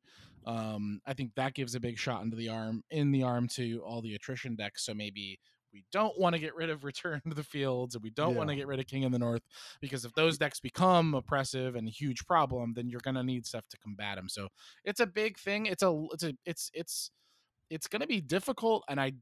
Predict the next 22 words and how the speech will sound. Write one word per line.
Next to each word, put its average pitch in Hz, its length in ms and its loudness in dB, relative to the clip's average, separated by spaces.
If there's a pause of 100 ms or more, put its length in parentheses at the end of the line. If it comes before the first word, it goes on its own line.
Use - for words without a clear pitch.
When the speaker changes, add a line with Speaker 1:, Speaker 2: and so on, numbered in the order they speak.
Speaker 1:
don't 175 260 0
begrudge 156 560 2 (140)
any 175 560 -2 (400)
of 131 140 -10
the 135 100 -6
potential 156 680 -2
people 151 720 -4 (200)
who 139 180 0
will 123 160 0
be 117 380 -4
in 113 100 -10
charge 147 320 0
of 151 100 -2
all 143 180 2
that. 139 340 0 (160)
Um, 104 480 -10
I 107 120 -10
wish 117 320 -6
them 117 180 -2
the 110 60 -2
best, 110 540 -4 (540)
but 95 260 -6